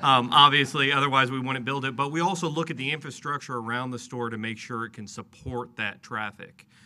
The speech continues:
Um, 'cause we hope there's certain traffic on day one, but we hope it also builds through time as the community grows. So one of the important things and keys that we liked about this site was that there was commercial grade infrastructure around the site.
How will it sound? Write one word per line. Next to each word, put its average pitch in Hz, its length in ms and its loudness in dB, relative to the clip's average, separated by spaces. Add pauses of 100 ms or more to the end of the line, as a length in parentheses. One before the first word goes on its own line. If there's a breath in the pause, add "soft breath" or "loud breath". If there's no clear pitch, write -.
(280 loud breath)
Um, 113 220 -6
'cause 127 120 -8
we 123 120 -4
hope 131 180 -2
there's 123 160 -10
certain 156 240 -6
traffic 147 320 -8
on 135 140 -6
day 139 160 -4
one, 147 280 -6
but 135 240 -8
we 131 140 -10
hope 131 220 -6
it 127 40 -6
also 123 300 -6
builds 120 380 -6
through 123 220 -8
time 117 360 -6
as 113 100 -8
the 117 80 -12
community 120 460 -10
grows. 110 420 -14
So 110 300 -12 (440 loud breath)
one 180 140 -6
of 196 60 -6
the 165 80 -2
important 135 380 -8
things 135 260 -6
and 117 140 -10
keys 127 320 -8
that 117 120 -6
we 120 120 -8
liked 120 280 -6
about 113 240 -8
this 113 160 -12
site 131 460 -6
was 120 220 -8
that 117 180 -8
there 117 100 -10
was 117 220 -10
commercial 127 500 -10
grade 117 480 -6
infrastructure 117 800 -10
around 104 380 -8
the 98 80 -12
site. 101 440 -14